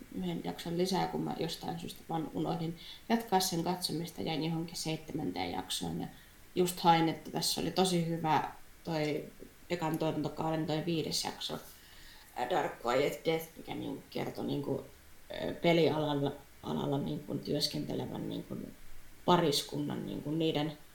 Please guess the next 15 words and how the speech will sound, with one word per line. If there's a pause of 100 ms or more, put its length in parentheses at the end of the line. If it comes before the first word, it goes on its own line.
(200)
suhteen
kaaresta (640)
ja
miten
se
taiteen
tekeminen
siinä
muuttuu.
Se
oli
mun
mielestä
tosi
siisti.